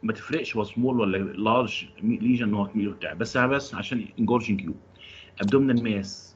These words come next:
لازم اخد هيستوري اكزامينيشن، لازم، لازم، لازم اخد هيستوري، لازم كلاسيكال هيستوري اللي هو في المحاضره اللي فاتت. بعد كده فيزيكال اكزامينيشن، الفيزيكال اكزامينيشن يبتدي جنرال اكزامينشن الاول، الراجل ده كشكتك او الست دي بيل او الست دي سيانوتيك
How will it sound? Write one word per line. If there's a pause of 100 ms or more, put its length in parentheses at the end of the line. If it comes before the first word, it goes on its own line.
لازم
اخد
هيستوري
اكزامينيشن،
لازم، (160)
لازم،
لازم
اخد
هيستوري،
لازم (600)
كلاسيكال
هيستوري
اللي
هو
في
المحاضره
اللي
فاتت. (400)
بعد
كده (200)
فيزيكال
اكزامينيشن،
الفيزيكال
اكزامينيشن
يبتدي
جنرال
اكزامينشن
الاول،
الراجل
ده
كشكتك (320)
او
الست
دي
بيل (180)
او
الست
دي
سيانوتيك